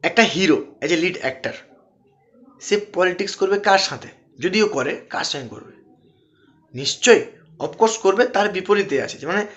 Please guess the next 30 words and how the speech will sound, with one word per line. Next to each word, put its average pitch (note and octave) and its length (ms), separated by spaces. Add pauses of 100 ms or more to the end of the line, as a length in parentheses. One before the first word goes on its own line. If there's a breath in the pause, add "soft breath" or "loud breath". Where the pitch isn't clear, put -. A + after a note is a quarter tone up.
(240 loud breath)
যে, F#3 460 (260)
যে D#3+ 180
একটা G3 240
মানুষ, F#3 360
সেও G3 380 (500 loud breath)
lead F3 280 (120)
actor, G#3 340 (180)
lead D3 220
hero, D3 400 (340 loud breath)
সেও F#3+ 260
lead E3+ 200
hero D#3 200
হিসেবে D3+ 260
cinema D3 280
দিচ্ছে, C3 280
upload, F3+ 340 (180)
upload C#3 260
করছে C#3+ 220
cinema, D#3 300 (1120 loud breath)
সে - 160
তার F#3+ 180
সঙ্গে A#3+ 400 (720)
politics E3+ 340
করবে, A#2+ 260
because G3 240
ভাই, A#3+ 200 (140)
তার F3 140
সঙ্গে G#3+ 200
তার G#3+ 160
ধাক্কা। - 360